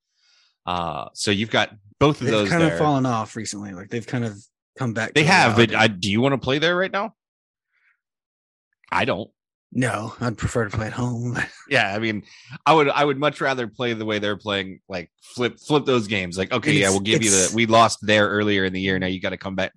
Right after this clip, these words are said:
Speaker 1: come and beat
Speaker 2: There's
Speaker 1: us in Waco.
Speaker 2: something to be said of being the, the program that Baylor has become. We're almost, almost to that same level of Kansas as far as, like, we, when you come to your town,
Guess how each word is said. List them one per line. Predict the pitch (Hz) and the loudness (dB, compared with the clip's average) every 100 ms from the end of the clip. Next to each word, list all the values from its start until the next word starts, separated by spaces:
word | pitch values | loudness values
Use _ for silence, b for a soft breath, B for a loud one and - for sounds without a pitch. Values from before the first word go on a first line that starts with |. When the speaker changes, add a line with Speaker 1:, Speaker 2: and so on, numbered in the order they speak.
| - | -8
Speaker 1:
come | 101 | -6
and | |
beat | 98 135 | -2 0
Speaker 2:
There's | 90 | 0
Speaker 1:
us | - | 2
in | 170 | 2
Waco. | 175 160 | 2 2
Speaker 2:
something | 139 123 | 2 0
to | 135 | -4
be | 120 | -4
said | 107 - 113 104 101 101 _ _ - | -4 -4 -2 -4 -8 -16 _ _ -14
of | 107 104 | -12 -8
being | 117 110 107 101 104 _ _ _ _ _ _ _ - | -6 -4 -4 -6 -12 _ _ _ _ _ _ _ -10
the, | 123 127 | 0 0
the | 117 113 | 0 -4
program | - 147 131 123 | -2 0 2 0
that | 104 | -2
Baylor | 120 117 113 | -4 -4 -4
has | 110 104 98 - _ _ _ _ | -6 -8 -12 -18 _ _ _ _
become. | 120 - 110 80 82 _ _ _ _ _ _ b b b b | -8 -8 -10 -12 -20 _ _ _ _ _ _ b b b b
We're | 123 127 | -6 -4
almost, | 131 139 127 113 - _ _ _ - | 0 0 0 -4 -10 _ _ _ -6
almost | 135 143 127 - | -2 2 0 0
to | |
that | 123 113 | -4 -4
same | - 123 | -4 -4
level | 117 113 107 | -4 -8 -10
of | 101 | -14
Kansas | - 123 117 107 | -8 -6 -4 -8
as | 104 | -10
far | - 107 | -10 -8
as, | 104 | -8
like, | 98 104 - B B B B | -10 -14 -16 B B B B
we, | - 135 135 | -4 0 2
when | 127 | 2
you | 131 131 | 2 0
come | 123 139 127 | -2 -4 -4
to | - | -6
your | 120 117 | -10 -10
town, | 104 135 127 110 101 | -8 -4 -4 -4 -8